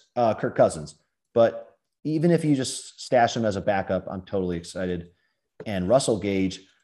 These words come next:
I think Russell Gage deserves that last positional pick on your bench. I think he's gonna be very usable as flex play.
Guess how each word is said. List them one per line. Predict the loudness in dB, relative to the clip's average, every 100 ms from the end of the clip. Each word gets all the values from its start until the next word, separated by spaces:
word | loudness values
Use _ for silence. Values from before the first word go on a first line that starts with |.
| _ _ _ _
I | -4 -4
think | 2 2 4
Russell | 4 4 0
Gage | 2 0 0
deserves | -4 -6 -4 -4 -2 -4 -4
that | -4 -4 -4
last | -4 -2 -2 -4 -10 _ _ _
positional | -8 -6 -6 -8 -8
pick | -10 -8
on | -8 -8
your | -10
bench. | -12 -14 -16 -12
I |
think | -8 -8 -4
he's | -6 -4
gonna | -6 -4
be | -4
very | -6 -6 -2 0 0 0
usable | 0 -2 -2 -4 -4 -4 -4
as | -6 -8 -10 _ _ _
flex | _ -2 2 2 0
play. | -2 4 4 4 0 -4